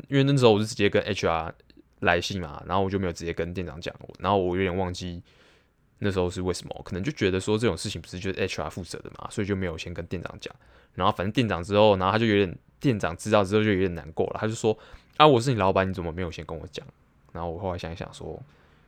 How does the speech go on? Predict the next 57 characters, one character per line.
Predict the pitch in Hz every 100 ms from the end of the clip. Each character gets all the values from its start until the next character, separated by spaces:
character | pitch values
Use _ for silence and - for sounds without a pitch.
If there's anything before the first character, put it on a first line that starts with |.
| _ _ _ -
：“诶， | 87
对， | 104 85
我 | 80 104
怎 |
么 | 90
没 | 98
有 |
先 | 90 95
跟 | 98
他 | 104
讲？” | 175 - - - - - -
<laughs> | - - - -
我 | 143
可 | 117
能 | 117
那 | 143
时 |
候 | 113
就 | 117 123
是 | 117
很 | 110 85 78
菜， | - - 95
然 | 87
后 | 101
就 |
不 | 104 110 -
懂， | 62
然 | 76
后 | 90
就 |
觉 | 98 -
得 |
说 | 80 87 85 87 -
这 | -
种 | 104 76 - -
人 | 90 87
事 | 87 - - - - 107
的 | 80 78 - - - _ -
东 | 85 90
西 | - 85
就 | 98
直 | 87 78
接 | 82
跟 | - -
H | - -
R | -
联 | -
络。 | - - _ _ _ _ - _ _ _ _ -
然 | 85
后 |
反 | 85
正 | 85 98
我 |
就 | 90 95
离 | 85
开 | - 90
了 | 87 85 78 69